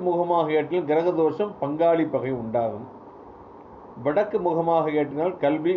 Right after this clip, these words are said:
மற்றும் சுப காரியங்களில் ஏற்படும் தடைகள் நீங்கும். திரண்ட செல்வம் உண்டு. தெற்கு முகமாக ஏற்றினால் அபய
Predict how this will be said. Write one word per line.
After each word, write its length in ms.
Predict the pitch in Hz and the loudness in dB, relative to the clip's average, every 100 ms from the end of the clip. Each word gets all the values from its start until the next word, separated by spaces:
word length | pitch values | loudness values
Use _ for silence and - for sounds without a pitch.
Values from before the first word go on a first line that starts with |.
| 147 | -2
மற்றும் 280 | 135 143 - | -6 -8 -6
சுப 180 | 151 185 | -2 0
காரியங்களில் 440 | 165 151 139 139 156 | 2 0 0 -2 -2
ஏற்படும் 320 | 127 120 110 | -2 -4 -4
தடைகள் 340 | 120 127 139 135 113 | -2 0 -2 -4 -6
நீங்கும். 320 | 113 107 123 - - - - - - - - - - - | -8 -10 -14 -16 -20 -20 -20 -20 -20 -20 -20 -20 -20 -4
திரண்ட 340 | 160 165 165 165 - | 2 4 4 0 0
செல்வம் 360 | 143 151 135 123 | 0 0 -2 -4
உண்டு. 220 | 107 113 - - - - - - | -4 -6 -8 -18 -20 -20 -20 -2
தெற்கு 320 | 180 175 240 | 0 0 -4
முகமாக 480 | 190 165 165 160 147 | -2 0 2 2 2
ஏற்றினால் 300 | 143 160 139 | 0 0 0
அபய 300 | 127 156 175 | 2 2 2